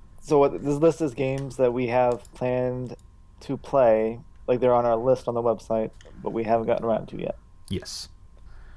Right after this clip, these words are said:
Speaker 1: All right, so my number five is Grandia.
Speaker 2: Okay.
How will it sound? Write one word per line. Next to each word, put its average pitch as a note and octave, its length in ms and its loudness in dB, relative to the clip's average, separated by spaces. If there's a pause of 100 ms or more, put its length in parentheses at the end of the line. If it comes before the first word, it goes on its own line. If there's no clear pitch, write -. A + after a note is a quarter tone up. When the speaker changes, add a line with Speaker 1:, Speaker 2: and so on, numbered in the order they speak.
Speaker 1:
All D3 80 4
right, - 180 0
so B2 80 -4
my E3 100 0
number G3+ 200 -2
five A#2+ 420 2
is A2 200 -4
Grandia. B2 600 -4 (840)
Speaker 2:
Okay. A2 320 2